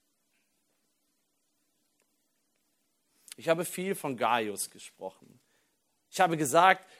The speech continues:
Gaius war ein Mann, den man einfach lieb haben muss. Aber ich bin heute nicht hier, um eine Person zu ehren,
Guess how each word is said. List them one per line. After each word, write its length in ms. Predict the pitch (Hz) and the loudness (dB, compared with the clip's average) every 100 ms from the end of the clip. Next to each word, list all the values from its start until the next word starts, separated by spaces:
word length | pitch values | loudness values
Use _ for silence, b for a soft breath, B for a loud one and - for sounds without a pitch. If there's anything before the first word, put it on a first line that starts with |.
| - | -2
Gaius 460 | 180 226 247 - | 2 4 4 4
war 100 | 190 | 4
ein 220 | 170 160 | 4 4
Mann, 380 | 160 180 214 202 b _ | 2 4 4 0 b _
den 100 | 170 | 0
man 120 | 156 | 4
einfach 320 | 151 165 165 139 | 4 4 2 2
lieb 320 | 202 311 - | 4 4 6
haben 340 | 151 123 123 | 4 6 2
muss. 500 | 117 107 - - - _ _ _ _ _ _ _ - | 0 -2 -2 -4 -6 _ _ _ _ _ _ _ 0
Aber 160 | 220 | 2
ich 100 | 208 | 2
bin 160 | - 180 | 2 6
heute 280 | 185 208 190 | 6 6 4
nicht 220 | 160 - | -2 -2
hier, 640 | - 233 226 160 135 131 - _ _ _ _ _ _ _ _ _ _ | -2 2 4 4 4 0 -10 _ _ _ _ _ _ _ _ _ _
um 140 | 143 156 | -10 -4
eine 160 | 147 | -4
Person 560 | 143 160 117 170 311 320 | -4 -2 4 6 6 6
zu 220 | - 170 | 2 2
ehren, 540 | 135 127 120 104 101 | 2 2 0 -2 -12